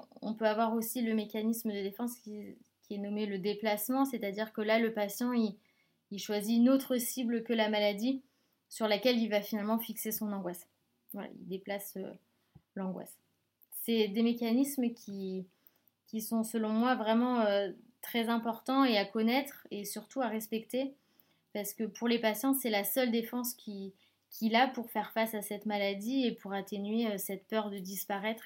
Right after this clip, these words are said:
qui est très, très présente dans ces moments-là.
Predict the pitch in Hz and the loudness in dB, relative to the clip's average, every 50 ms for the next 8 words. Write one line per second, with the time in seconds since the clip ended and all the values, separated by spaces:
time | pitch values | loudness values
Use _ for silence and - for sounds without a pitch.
0 | - _ - - 190 185 180 175 170 - - _ _ _ _ _ _ _ _ _ | -20 _ -14 -10 -8 -6 -6 -6 -6 -8 -12 _ _ _ _ _ _ _ _ _
1 | _ _ _ _ _ - - 226 214 - - 214 202 - - 202 190 214 220 214 | _ _ _ _ _ -6 -4 -4 -4 -2 -4 -6 -6 -6 -8 -6 -2 0 0 0
2 | 208 202 185 - 190 190 190 190 180 175 175 | 0 -2 -6 -6 -8 -6 -6 -4 -6 -6 -6